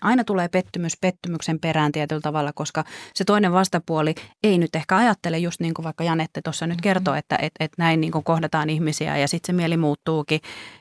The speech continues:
Speaker 1: Joissakin tilanteissa sitä tilaisuutta ei edes anneta.
Speaker 2: Mm,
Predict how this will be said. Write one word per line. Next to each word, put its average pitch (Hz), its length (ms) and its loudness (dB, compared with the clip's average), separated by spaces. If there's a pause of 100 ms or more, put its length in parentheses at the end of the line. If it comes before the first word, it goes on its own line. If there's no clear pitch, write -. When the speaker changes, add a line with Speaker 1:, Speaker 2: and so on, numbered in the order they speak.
Speaker 1:
Joissakin 170 360 2
tilanteissa 190 460 2
sitä 180 160 -2
tilaisuutta 190 480 0
ei - 20 2
edes 180 120 0
anneta. - 300 -2 (220)
Speaker 2:
Mm, 208 200 4